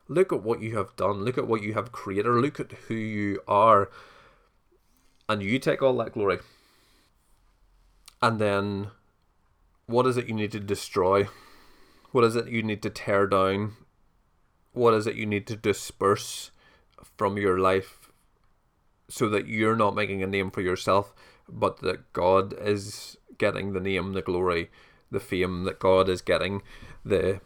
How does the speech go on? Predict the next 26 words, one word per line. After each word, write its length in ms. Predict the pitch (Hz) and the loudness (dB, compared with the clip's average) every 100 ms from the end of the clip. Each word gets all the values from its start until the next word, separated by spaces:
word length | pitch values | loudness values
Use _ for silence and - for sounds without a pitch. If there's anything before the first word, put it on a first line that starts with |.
| - - - - | -18 -20 -20 -6
the 80 | 120 | -6
joy 460 | 120 110 98 95 | 0 2 4 4
out 140 | 98 95 | 2 0
of 160 | 101 | -6
who 80 | - | -6
you 360 | 101 98 95 90 | -4 -2 2 4
are 140 | 92 | 4
and 140 | 90 | 2
what 180 | 92 95 | -4 -8
you 120 | 95 | -8
have 180 | 95 104 | -10 -6
done? 320 | 104 92 90 - _ _ _ _ _ - | -2 0 -2 -10 _ _ _ _ _ -2
What 160 | 120 | 0
is 80 | 107 | 2
it 80 | 104 | 0
you 160 | 110 104 | -4 -6
have 100 | 101 | -4
to 80 | |
reorientate 960 | 92 98 101 101 95 95 101 - 101 - - | -4 -4 -4 0 2 2 0 -2 -2 0 0
or 240 | 95 95 - - - | 0 0 -4 -20 -10
think 180 | - 104 | -6 -4
about 300 | 104 101 101 | 0 0 0
in 160 | 95 95 | -2 -6
a 40 | |
new 300 | 92 95 95 | -6 -6 -2
way? 360 | 87 87 92 | 0 0 0